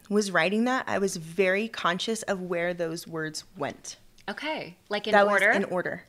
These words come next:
Speaker 2: of importance.
Speaker 1: Mm-hmm.
Speaker 2: So you're always learning.
Speaker 1: Always.
Speaker 2: You're always exploring.
Speaker 1: Always. And then teaching.
Speaker 2: Yeah, how are you a teacher now? Tell me about the evolution of your role
Speaker 1: Mm.
Speaker 2: as,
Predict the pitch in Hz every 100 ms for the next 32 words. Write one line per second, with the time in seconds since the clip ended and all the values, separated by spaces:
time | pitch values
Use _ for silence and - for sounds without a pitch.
0 | - 196 196 - 165 - - - 170 185
1 | 220 - - 214 214 185 185 254 302 226
2 | 185 170 202 - _ - 214 208 170 170
3 | 185 - 208 190 180 175 196 220 262 -
4 | 220 185 160 156 220 - - 190 185 185
5 | 190 - - _ _ 202 196 185 180 170
6 | 165 - - 160 - 170 180 _ _ _
7 | - 269 285 247 277 339 370 349 339 294
8 | 285 226 196 175 180 240 269 311 302 277
9 | 247 220 226 214 214 - 208 196 185 175
10 | 170 - - - 196 226 240 269 220 208
11 | 185 175 180 185 180 180 180 -